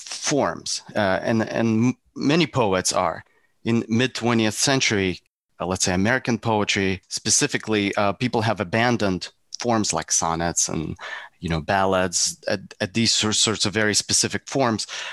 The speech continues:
Um, people started inventing forms or talking about forms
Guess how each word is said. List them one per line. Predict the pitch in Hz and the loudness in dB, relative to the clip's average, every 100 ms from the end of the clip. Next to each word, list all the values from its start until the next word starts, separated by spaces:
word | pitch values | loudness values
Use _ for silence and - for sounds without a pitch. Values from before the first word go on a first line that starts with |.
| - | -2
Um, | 98 98 101 - _ _ 120 - _ _ _ - - | 0 0 -2 -8 _ _ -20 -20 _ _ _ -20 -8
people | - 107 | -6 -4
started | - 120 113 113 | -2 0 0 2
inventing | 120 131 151 170 160 | 2 2 2 2 2
forms | 131 113 110 - 120 | 0 0 0 0 -2
or | |
talking | - 185 202 165 | -2 0 0 0
about | 131 117 | 2 0
forms | - 131 107 104 90 | -2 0 2 2 2